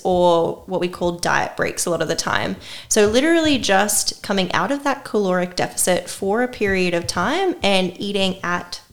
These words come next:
maintenance calories. This is helpful for a lot of reasons. So we've talked about diet breaks pretty extensively on this podcast, and what we always come back to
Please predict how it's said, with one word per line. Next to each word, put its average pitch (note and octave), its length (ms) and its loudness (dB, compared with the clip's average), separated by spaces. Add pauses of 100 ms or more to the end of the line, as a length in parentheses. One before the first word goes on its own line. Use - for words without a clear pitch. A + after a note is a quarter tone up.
maintenance F3 440 -6
calories. - 640 0 (420)
This D#4+ 220 2
is A4 140 6
helpful G3 420 4
for F3+ 180 2
a E3 60 4
lot - 200 0
of - 120 -4
reasons. - 480 -2
So F#3 140 4
we've G3 120 2
talked C4 240 2
about D4 240 2
diet F3+ 320 2
breaks F3 400 2
pretty B3+ 260 0
extensively F#3 600 0
on F3 100 2
this E3+ 180 0
podcast, F3 800 0
and F3+ 300 2
what F#3+ 140 0
we B3+ 120 2
always G3 320 2
come F#3 240 0
back D#3+ 300 -2
to D4 340 0